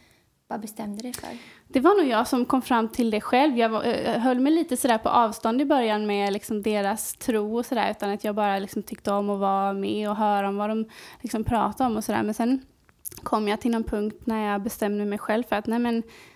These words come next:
Speaker 2: nu, nu kör jag på det här <laughs> och
Speaker 1: Mm.
Speaker 2: gör det till min tro också. Och, eh, och, ja, sen har jag gått på den vägen. <laughs>
Speaker 1: Hur kommer det sig att du flyttade till Los Angeles?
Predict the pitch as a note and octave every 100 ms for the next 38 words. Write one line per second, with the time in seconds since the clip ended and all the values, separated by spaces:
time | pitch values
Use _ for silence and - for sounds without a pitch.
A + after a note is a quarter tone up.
0 | - A#3+ C#4+ C4+ D#4+ - G#3+ A3 - -
1 | B3+ A3 - C4 - - C#4+ - A#4+ F4+
2 | A#3 A#3+ G#3+ G#3 A3 A3 A3+ A#3+ - -
3 | - - B3+ - - - - - A#3 A3
4 | A3 G#3 G#3 G#3 - A#3 C4+ - A#3 C4+
5 | - - A#3+ B3 A#3+ G#3 A#3 A3+ _ -
6 | - _ C4+ - A#3+ - - B3 A#3 A#3
7 | B3 B3 - C4 - B3+ - - E4 F4
8 | D4 C#4 C4 B3+ C4 - A#3+ A#3 A#3+ A3+
9 | - A3+ A3+ D4+ E4+ E4 -